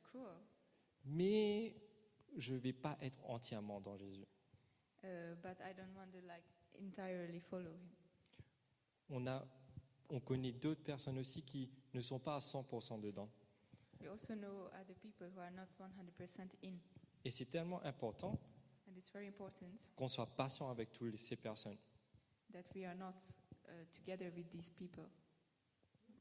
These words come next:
Speaker 2: Patient, patient with these people. <laughs> C'est important qu'on soit patient avec ces autres personnes.
Speaker 1: It's important to be patient with them.
Speaker 2: Parce que dans une situation ou une autre,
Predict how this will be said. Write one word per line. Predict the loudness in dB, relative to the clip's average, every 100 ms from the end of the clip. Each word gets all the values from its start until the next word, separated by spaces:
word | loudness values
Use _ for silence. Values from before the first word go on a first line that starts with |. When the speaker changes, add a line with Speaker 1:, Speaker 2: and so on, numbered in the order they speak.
| -4
Speaker 2:
Patient, | -2 -2 -4 -4
patient | -6 -6 -8 -10
with | -12
these | -12 -14
people. | -14 -14 -16 -16 -14 -14 -14 -14 -14 -8 0
<laughs> | 2 4 4 2 -4 -2 -2 0 2 0 -2 -8 -4 -6 -6 -8 -8 -10 -18 -20 -20 -18 -18 -18 -14
C'est | 0 0
important | 2 2 2
qu'on | 0
soit | 2 2
patient | 2 0 0
avec | -2 -2
ces | -4 -2
autres | -2 -2
personnes. | -2 -2 -4 -6 -12 -20 -14 -12 -10 -12 -14 -18 -20 -16 -16 -16 -18
Speaker 1:
It's | -10
important | -8 -6 -6 -6
to | -6 -6
be | -6 -4
patient | -2 0 2 2 0
with | -2
them. | -2 -2 -6 -6 -2
Speaker 2:
Parce | 0
que | 0
dans | 2 2 2
une | 0 0
situation | -2 0 0 0 0 0
ou |
une | 0 2
autre, | 2 0